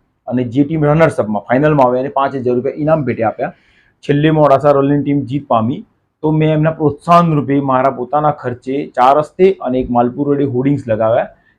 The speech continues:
કે એ જે મહેનતુ માણસો છે, જે હોકી રમે છે, જે ક્રિકેટ નથી રમતા,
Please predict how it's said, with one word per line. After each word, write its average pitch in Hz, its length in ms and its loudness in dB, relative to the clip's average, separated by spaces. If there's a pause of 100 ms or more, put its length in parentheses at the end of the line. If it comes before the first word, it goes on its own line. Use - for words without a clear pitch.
(100)
કે 190 60 -6
એ 185 340 -2
જે 196 160 -2
મહેનતુ 160 380 0
માણસો 156 420 0
છે, 160 140 -2
જે 143 200 -4
હોકી 139 420 -4
રમે 151 260 2
છે, 131 180 -4
જે 123 140 -10
ક્રિકેટ 170 360 -2
નથી 165 200 0
રમતા, 127 340 -4